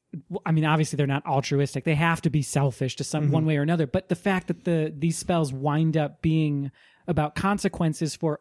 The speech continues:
Speaker 1: other people around them versus, like,
Speaker 2: Yeah.
Speaker 1: something that is specific to them. Bonnie would be the exception to this. Like, Bonnie's
Speaker 2: Mm-hmm.
Speaker 1: thing was,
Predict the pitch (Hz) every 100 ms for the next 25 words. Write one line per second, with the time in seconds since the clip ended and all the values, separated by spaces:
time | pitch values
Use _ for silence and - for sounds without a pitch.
0 | _ 190 170 156 - 180 170 147 139 156
1 | 156 190 208 170 160 151 147 143 _ _
2 | _ - 165 - 165 135 151 139 131 -
3 | - - _ 131 120 113 165 170 160 156
4 | - 156 175 165 151 156 139 170 156 139
5 | - - 135 180 196 254 226 175 208 190
6 | 170 - 226 - 147 131 147 - 170 160
7 | 135 160 202 220 196 175 151 131 139 185
8 | 170 -